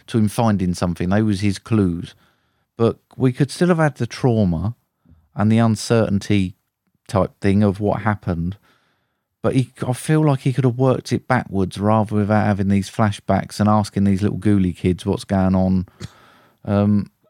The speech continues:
I mean, it might have been lifted directly from the game. I don't know if it stuck to its roots or whether they've added that in. But I've, again, I think it was one bit too many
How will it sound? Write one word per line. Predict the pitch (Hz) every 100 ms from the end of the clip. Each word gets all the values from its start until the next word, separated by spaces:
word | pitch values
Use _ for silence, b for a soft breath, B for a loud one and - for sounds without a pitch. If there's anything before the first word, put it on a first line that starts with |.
| _ _ B B
I | 123
mean, | 139
it | 139 175 185
might | 202 170
have | 147
been | 170
lifted | 160 - 143
directly | 147 135 -
from | 123 127
the | 120
game. | 123 107 90 -
I | 123
don't | 120 113 104
know | 113 95 82 98 _ _ _ _ _ _ _
if | - 101
it | 98
stuck | - 117 -
to | -
its | 90 -
roots | 107 92
or | 95
whether | 98 95
they've | 98 95
added | 101 95
that | 90 92
in. | 104 95 87
But | 87 -
I've, | 104 101 _ -
again, | 113 131 127 113 95
I |
think | 95 123 117 117
it | -
was | 110
one | 110 117 113 110 104 _ _ _ _ -
bit | 123 _ -
too | - 123
many | 113 117 110 87 82